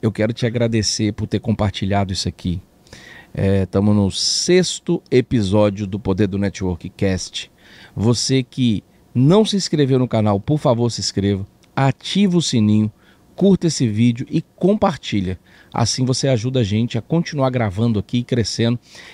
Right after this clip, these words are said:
e levando essa mensagem que transforma vidas. Porque hoje nós falamos sobre determinação e como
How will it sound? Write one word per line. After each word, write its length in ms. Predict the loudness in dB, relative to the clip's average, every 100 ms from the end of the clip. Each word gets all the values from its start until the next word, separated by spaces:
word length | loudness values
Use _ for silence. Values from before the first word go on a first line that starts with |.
| -4
e 80 | 2
levando 480 | 2 2 2 2 2
essa 160 | -2
mensagem 580 | -2 -2 0 0 2 0
que 140 | -4
transforma 560 | -4 -4 -2 0 2 2
vidas. 640 | 0 0 0 0 -2 -4 -10 -18 -20 -4
Porque 460 | -2 0 0 0 0
hoje 280 | 0 2
nós 180 | 0 -2
falamos 380 | 0 2 2 0
sobre 320 | -2 -2 -2
determinação 1300 | 0 0 0 0 0 0 0 0 -2 -2 0 2 0 -6 -20 -20 -10
e 120 | -6 -6
como 600 | 0 4 4 4 2